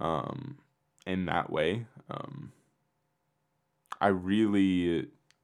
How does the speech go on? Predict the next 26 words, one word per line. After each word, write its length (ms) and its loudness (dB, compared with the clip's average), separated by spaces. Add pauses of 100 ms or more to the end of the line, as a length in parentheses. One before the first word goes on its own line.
(520)
it's 140 -8
good 140 4
to 80 0
see 160 4
Dinosaur 460 4
doing 300 2
well. 220 2
I 60 4
really, 460 2
um, 560 -2 (180)
like 240 0
that 120 -4
that 180 0
deck 220 0
is 440 -4 (100)
kind 180 -4
of 200 -4 (960)
doing 280 4
so 300 2
well 420 2
at 140 -2
these, 400 -2
uh, 200 2
big 200 -2
events. 540 -4
Uh, 120 -12